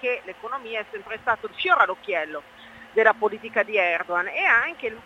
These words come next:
motivo per cui Erdogan, bene o male, è sempre stato rieletto anche in maniera abbastanza convinta dai suoi elettori.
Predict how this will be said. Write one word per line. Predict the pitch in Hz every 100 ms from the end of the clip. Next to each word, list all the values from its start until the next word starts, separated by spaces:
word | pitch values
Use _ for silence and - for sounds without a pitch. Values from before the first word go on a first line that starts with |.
| 247
motivo | 330 - 233 285
per | 247 -
cui | 247 254
Erdogan, | 254 240 220 196 202
bene | 269 294 320
o |
male, | 285 208 233
è | 190
sempre | 226 214 214 226
stato | 240 226 202
rieletto | 220 208 226 226 -
anche | 196 226 240
in | 226
maniera | 220 247 220
abbastanza | 196 208 - 254 240 214
convinta | - 330 320 226 214 254 240 269 - - - - - - - 220
dai | 247 254
suoi | - 247 226
elettori. | 226 202 - 339 262 190